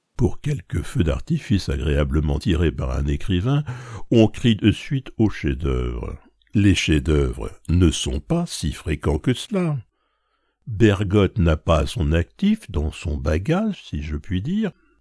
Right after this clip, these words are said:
un roman d'une envolée un peu haute, un de ces livres qu'on place dans le bon coin de sa bibliothèque.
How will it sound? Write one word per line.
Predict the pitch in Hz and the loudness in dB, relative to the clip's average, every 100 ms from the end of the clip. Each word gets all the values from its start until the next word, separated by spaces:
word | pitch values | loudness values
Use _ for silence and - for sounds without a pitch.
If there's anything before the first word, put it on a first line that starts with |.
| _ - | _ -2
un | 82 | 0
roman | 71 78 65 76 87 78 | 0 -2 -2 0 0 0
d'une | - 60 65 | -4 -4 -2
envolée | 65 71 64 71 65 | -2 -2 0 0 0
un | 62 | -2
peu | 62 95 | 0 2
haute, | 170 220 - - - - - - | 2 0 -4 -14 -16 -18 -14 0
un | 107 78 | 4 4
de | 78 | 2
ces | 78 - 78 | -2 0 -2
livres | 180 190 101 | -2 0 0
qu'on | 80 80 73 | 0 -2 -4
place | - 92 85 69 | 0 0 0 -2
dans | 76 69 | -4 -2
le | 69 | -2
bon | 76 73 73 | -4 -4 -4
coin | - - 92 | -6 -2 0
de | 71 76 | 0 -4
sa | 71 - 69 | -6 -4 -2
bibliothèque. | 85 82 101 120 - 196 196 - | -2 0 0 0 -2 -4 -4 -6